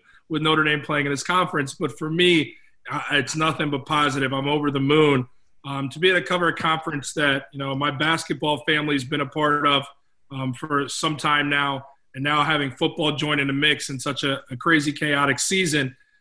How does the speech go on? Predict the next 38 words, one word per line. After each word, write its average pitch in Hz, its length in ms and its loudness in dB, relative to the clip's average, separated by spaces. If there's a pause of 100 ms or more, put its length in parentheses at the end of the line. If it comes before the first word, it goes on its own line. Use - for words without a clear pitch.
(160)
adds 170 260 2
more 170 220 4
intrigue 190 560 0
and 156 80 2
naturally 156 480 2
adds 147 220 2
more 143 200 2
eyeballs. 143 720 2
So 135 380 2 (260)
it's 147 160 -6
a 160 60 2
win-win 175 640 2
for 160 120 -6
me 156 140 0
to 151 60 2
be 147 160 2
able 139 180 2
to 127 160 -8
cheer 160 320 0
on 180 180 2
my 151 140 2
team, 139 380 -2
but 135 100 0
also, 143 720 2 (240)
you 139 60 -6
know, 135 340 2 (160)
respecting 151 500 -2
my 147 140 2
journalistic 151 600 0
side, 135 380 2
be 143 140 2
neutral 143 680 2 (200)
while 147 160 0
discussing 143 500 0
them 135 180 0
on 131 120 0
the 127 120 2
airwaves. 117 580 -2